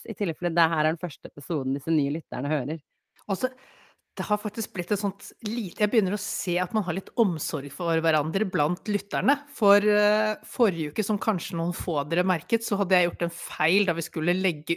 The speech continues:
Speaker 2: ut denne podcasten. Den pleier å komme ut klokka sju på tirsdag morgen.
Speaker 1: Mhm.
Speaker 2: Jeg hadde jo lagt den opp, eh, med opplasting klokken sju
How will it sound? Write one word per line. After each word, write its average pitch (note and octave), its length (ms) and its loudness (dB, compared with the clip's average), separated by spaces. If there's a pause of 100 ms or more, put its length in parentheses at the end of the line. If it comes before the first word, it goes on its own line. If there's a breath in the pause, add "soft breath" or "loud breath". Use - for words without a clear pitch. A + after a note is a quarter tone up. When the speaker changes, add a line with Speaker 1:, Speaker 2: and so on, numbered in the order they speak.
Speaker 2:
ut E3+ 160 -4
denne E3 160 2
podcasten. F3 640 -2
Den F#3+ 140 -2
pleier F3 240 4
å - 40 -8
komme D#3+ 320 -2
ut - 80 -18
klokka E3 280 -2
sju G3 440 0 (680)
på F3 160 4 (220)
tirsdag F3 400 0
morgen. G3+ 280 4 (320)
Speaker 1:
Mhm. G3+ 340 0
Speaker 2:
Jeg G3+ 140 8
hadde F#3+ 200 4
jo F#3 80 4
lagt - 320 -2
den E3 160 -2
opp, - 200 -6 (100)
eh, F3+ 240 0
med F3 180 -2
opplasting F3+ 480 -4
klokken F3+ 280 -2
sju F3+ 340 -4